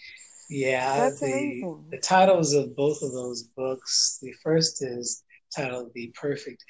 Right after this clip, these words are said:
Speaker 1: Angle, and the second book is Enamored Deception. The first one is a
Speaker 2: Ooh.
Speaker 1: psychological thriller.
Speaker 2: Oh.
Speaker 1: And, uh, I plan to make both books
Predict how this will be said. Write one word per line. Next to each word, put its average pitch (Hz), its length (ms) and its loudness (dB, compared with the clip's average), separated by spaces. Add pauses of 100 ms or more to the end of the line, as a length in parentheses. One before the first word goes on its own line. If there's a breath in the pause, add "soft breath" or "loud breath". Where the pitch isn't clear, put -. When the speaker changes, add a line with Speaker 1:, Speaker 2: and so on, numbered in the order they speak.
Speaker 1:
Angle, 139 680 -4 (800)
and 120 320 -6
the 117 140 -8
second 135 640 -2
book 120 260 -12
is 117 400 -10
Enamored 123 720 -8 (360)
Deception. 123 840 -2 (340 loud breath)
The 185 60 0
first 277 280 6
one 190 100 2
is 147 140 6
a - 40 0
Speaker 2:
Ooh. - 20 -2
Speaker 1:
psychological 127 680 0 (180)
thriller. 120 440 -8
Speaker 2:
Oh. 247 960 2
Speaker 1:
And, 123 400 -8
uh, 120 260 -6
I 127 80 -4
plan 185 420 4
to - 120 -4
make 131 260 -2
both 139 340 2
books - 600 -2